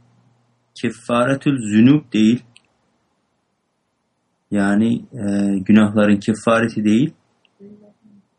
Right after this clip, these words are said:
Kessaretül zünub oldu. Günahları çoğaltması oldu diyor. Aa, bunu inşallah birazdan konuşuruz.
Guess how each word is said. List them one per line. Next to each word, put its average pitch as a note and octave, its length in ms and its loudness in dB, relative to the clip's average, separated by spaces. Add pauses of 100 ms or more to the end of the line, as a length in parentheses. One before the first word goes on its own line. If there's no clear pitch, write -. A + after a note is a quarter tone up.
(720)
Kessaretül C3+ 760 -2
zünub A2 320 -2
oldu. F#2 200 -8
Günahları A2 580 -4
çoğaltması A2 680 -4
oldu F2+ 320 -2
diyor. F2+ 140 -14 (3250)
Aa, F#2+ 400 -8
bunu G#2 140 0
inşallah G#2 500 -4
birazdan G#2+ 380 2
konuşuruz. G#2 720 -2